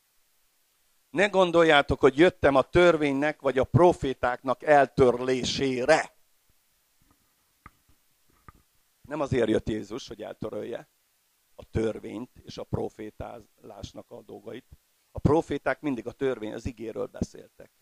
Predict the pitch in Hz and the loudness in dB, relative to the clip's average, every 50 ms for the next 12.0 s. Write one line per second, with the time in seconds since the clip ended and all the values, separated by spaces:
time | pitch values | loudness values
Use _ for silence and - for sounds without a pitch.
0 | _ _ _ _ _ _ _ _ _ _ _ _ _ _ _ - 120 - 156 147 | _ _ _ _ _ _ _ _ _ _ _ _ _ _ _ -16 -2 2 2 2
1 | 139 - 135 123 123 127 - _ - 127 120 120 117 113 110 113 117 110 104 104 | 2 0 -4 -4 -4 -4 -2 _ 0 0 2 2 0 0 0 2 2 2 0 -2
2 | - - 110 104 107 98 101 _ - 120 - 143 143 - - 113 107 - - - | -2 -4 -6 -6 -6 -10 -14 _ -8 -4 -2 -2 -2 -2 -4 -4 -4 -4 -4 -4
3 | 117 110 107 113 117 120 110 - - 123 113 110 113 101 92 101 113 113 107 101 | -6 -8 -8 -10 -10 -10 -12 -10 -8 -8 -8 -6 -6 -6 -4 -4 -4 -4 -4 -4
4 | - - 117 120 135 131 - 117 117 123 120 113 - 123 120 123 131 123 120 - | -4 -2 -2 -2 -2 -4 -8 -6 -4 -4 -4 -4 -4 -4 -4 -4 -4 -6 -8 -10
5 | 113 104 123 120 110 101 110 - - 113 127 120 117 110 107 113 123 - - 135 | -10 -8 -8 -8 -10 -10 -14 -16 -12 -8 -8 -8 -8 -6 -6 -4 -4 -4 -2 2
6 | 131 143 147 151 - _ _ _ _ _ - 131 147 - - 127 127 - - 160 | 2 4 2 2 0 _ _ _ _ _ -10 -8 -6 -4 -4 -6 -4 -2 0 0
7 | 131 123 - - 123 104 117 117 - 117 110 - 131 151 147 135 123 - _ - | 0 0 -2 -4 -4 -4 -4 -4 -6 -6 -6 -2 -2 0 0 0 -4 -6 _ 0
8 | 139 139 143 147 - - 135 123 - 117 110 - - 120 151 151 135 123 123 135 | 2 2 2 0 0 -2 -2 -2 -4 -6 -6 -4 -2 2 2 2 2 0 0 -2
9 | 143 165 165 - _ _ _ _ _ _ _ - 180 180 165 147 - 151 156 135 | -2 -2 -4 -6 _ _ _ _ _ _ _ -2 -2 0 0 0 0 0 0 0
10 | 127 120 - - 117 110 - - - 151 - - - 139 135 131 131 127 120 117 | 0 -2 -2 -4 -12 -14 -6 0 2 2 2 2 -2 -6 -4 -4 -4 -4 -2 0
11 | 127 120 113 107 98 110 110 - - 110 107 123 147 139 143 147 139 135 139 | 2 2 2 0 -2 -4 -6 -8 -8 -8 -6 -6 -4 -2 0 0 0 0 0